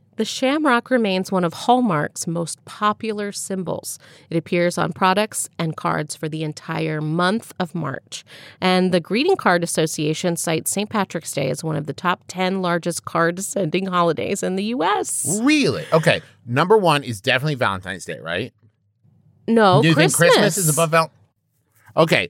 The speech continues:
Speaker 2: let me rephrase why I assumed it was Valentine's Day. 'Cause Valentine's Day is one day and Christmas is, like, a whole season. I was thinking in terms of, like,
Speaker 1: Okay.
Speaker 2: the day. But now that you mention it, yes. I bet Christmas, then Valentine's Day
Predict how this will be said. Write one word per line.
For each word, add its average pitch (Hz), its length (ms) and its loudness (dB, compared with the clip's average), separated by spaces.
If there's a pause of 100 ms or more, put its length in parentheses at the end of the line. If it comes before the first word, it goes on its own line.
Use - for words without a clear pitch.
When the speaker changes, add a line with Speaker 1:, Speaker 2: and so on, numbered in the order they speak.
(140)
Speaker 2:
let 139 120 0
me 175 100 -2
rephrase 156 460 0
why 123 180 2
I 117 80 4
assumed 107 420 -2
it - 20 -6
was 90 140 -10
Valentine's 82 420 -10
Day. - 160 -18
'Cause 101 140 -16
Valentine's 101 460 -6
Day 98 180 -2
is 87 100 -8
one 98 220 -6
day 107 260 -2
and 95 80 -10
Christmas 95 320 -10
is, 92 60 -14
like, 92 160 -6
a 92 40 -8
whole 92 120 -6
season. 101 420 -8 (240)
I 95 80 -2
was 95 160 -4
thinking 95 280 -6
in 90 100 -10
terms 92 280 -8
of, 87 140 -10
like, 87 220 -4
Speaker 1:
Okay. 196 260 0
Speaker 2:
the 101 140 2
day. 95 480 -2 (280)
But 107 120 0
now 107 160 -2
that 101 180 -14
you 110 60 -6
mention 101 300 -8
it, 92 80 -10
yes. - 460 -12
I 104 100 -6
bet 101 160 -4
Christmas, 135 460 -4
then 113 280 -6
Valentine's 139 560 0
Day 95 480 -4